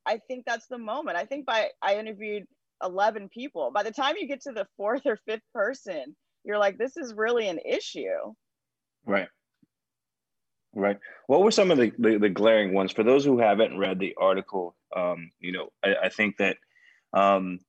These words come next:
Speaker 2: there are some, like you said, it's, it's, it's pretty across the board when you talk to, to people and their stories about what they've dealt with. And, and I certainly dealt with that as a young trainer and still, and still to this day deal with it a little bit.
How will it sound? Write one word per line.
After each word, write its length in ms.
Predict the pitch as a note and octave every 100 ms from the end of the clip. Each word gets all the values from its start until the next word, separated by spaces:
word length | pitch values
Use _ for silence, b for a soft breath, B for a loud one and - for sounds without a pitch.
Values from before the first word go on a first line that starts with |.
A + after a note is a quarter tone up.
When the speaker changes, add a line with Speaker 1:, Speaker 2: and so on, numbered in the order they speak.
| _ _ -
Speaker 2:
there 160 | A2+ A#2+
are 220 | A2 A2+
some, 380 | - A#2 A2 G#2
like 280 | G#2 A2
you 80 | A2+
said, 300 | G2+ G2+ F#2
it's, 300 | F#2+ F2 -
it's, 260 | G2+ F#2+ - -
it's 160 | G2
pretty 400 | - A#2+ A2 G2+ -
across 400 | - B2 G#2 -
the 80 | G2
board 360 | G2+ G#2+ A2 -
when 140 | G2 G#2
you 120 | G#2+
talk 340 | G2+ G#2 F2+ -
to, 180 | G#2
to 160 | F2 G#2
people 320 | A2+ G#2 G#2
and 120 | G2
their 120 | G2 G2
stories 500 | - G#2+ G#2 G2+ F#2
about 240 | F#2+ E2
what 160 | G2+ G#2
they've 200 | G2 E2+
dealt 260 | F#2 -
with. 200 | G#2 G2+ - _ _ -
And, 160 | G2 G2+
and 120 | G2+
I 120 | G#2+ A2
certainly 580 | A#2+ F2+ G2 G2+ G2 _ _ _ -
dealt 180 | A2 G#2
with 160 | G2+
that 200 | G#2+ G#2
as 180 | G#2 G2
a 60 | G2+
young 220 | G2+ G2+
trainer 320 | G#2+ G#2 G#2+
and 100 | G2+
still, 380 | - D#3 A#2 -
and 100 | A2
still 260 | - C3 A2+
to 140 | -
this 140 | G2
day 300 | - F2+ E2+ _ _ -
deal 100 | F2+
with 160 | F2+
it 100 | F2+
a 40 | F2
little 160 | F#2 F#2
bit. 240 | G2